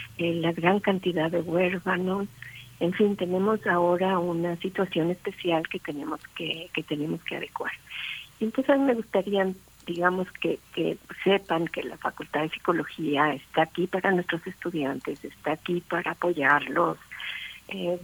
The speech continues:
está aquí para, para que si sienten necesidad de ayuda, este, se comuniquen, se comuniquen en los,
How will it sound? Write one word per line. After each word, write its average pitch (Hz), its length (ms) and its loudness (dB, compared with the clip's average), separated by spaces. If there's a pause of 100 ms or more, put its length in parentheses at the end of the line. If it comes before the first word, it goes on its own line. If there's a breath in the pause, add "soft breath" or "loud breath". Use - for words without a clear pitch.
(160)
está - 320 2
aquí 190 320 0
para, 175 720 6
para 165 220 2
que - 140 -8
si 151 140 -6
sienten 175 540 2
necesidad 156 680 2 (460 loud breath)
de 160 200 2
ayuda, 170 680 4
este, - 600 -8 (180)
se 170 160 4
comuniquen, 170 640 0
se 160 120 -4
comuniquen 165 680 -2
en 160 140 -4
los, 156 160 -6